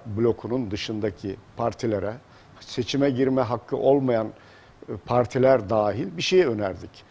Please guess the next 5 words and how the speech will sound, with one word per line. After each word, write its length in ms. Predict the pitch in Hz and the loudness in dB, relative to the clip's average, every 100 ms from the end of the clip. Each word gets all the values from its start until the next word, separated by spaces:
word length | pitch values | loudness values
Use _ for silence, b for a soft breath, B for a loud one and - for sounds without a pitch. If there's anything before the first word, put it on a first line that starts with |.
| b b b | b b b
Türkiye'nin 680 | - 175 - 127 107 92 95 | 2 2 4 0 0 -4 -2
bugünkü 400 | 175 135 117 104 | 0 0 -2 -4
sorunlarına 680 | - 123 120 113 110 98 98 | 0 2 2 2 0 0 -6
çözüm 540 | - - 131 131 117 | -4 2 2 0 -4
arıyorsak 560 | 104 107 120 156 170 | -4 2 4 4 2